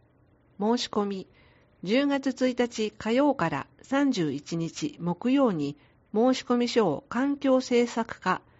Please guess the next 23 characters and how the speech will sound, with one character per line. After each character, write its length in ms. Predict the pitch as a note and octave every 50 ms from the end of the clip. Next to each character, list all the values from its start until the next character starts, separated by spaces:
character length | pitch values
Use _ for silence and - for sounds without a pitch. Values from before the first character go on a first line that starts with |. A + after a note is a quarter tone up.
| _ _ _ _ -
電 200 | F#3+ G#3 A3 G#3+
話 200 | G3+ F#3+ F#3+ F#3+ - - - _ _ _
零 220 | A3 B3 C4+ C#4
八 280 | C4+ C#4 D4 D4 - G3+
三 320 | - - F3+ F3 F3+ F3+
四 260 | E3+ F3 E3 D3+ - - _ _ _ -
二 240 | G#3+ B3+ C#4 C#4+ C#4+
二 260 | C#4+ D4 C4+ A#3 F#3
の 160 | E3 D3+ C#3
八 420 | - - E3+ - F#3+ F3+ - - -
三 340 | - C#4+ C#4 B3+ F#3+ E3
二 200 | D3+ E3 F3 F3
二。 380 | E3+ E3+ F3 E3 C3 F#2 - - _ _ _ _ _ _ _ _ _ _ _ _ _ _ _ _ _ _ _ _ _ _ _ _ _ _ _ _ _ _ _ _ _ _ _ _ _ _ _ _ _ _ _ _ _ _ _ _ _ _ _ _ _ _ _ _ _ _ _ _ _
市 300 | - - - B3 B3+ - -
社 180 | - - F#3+
会 300 | - - C4 C4+ D4 D4+
福 240 | D4 - - - D4
祉 240 | C#4+ - - C#4 A#3+
事 140 | - A#3+ A#3+
業 240 | C#4 D4 C#4 A#3
団 260 | - E3 D3+ C#3 G#2 B2
職 320 | - D#3+ D3+ - - G#3
員。 180 | F#3+ D#3 B2+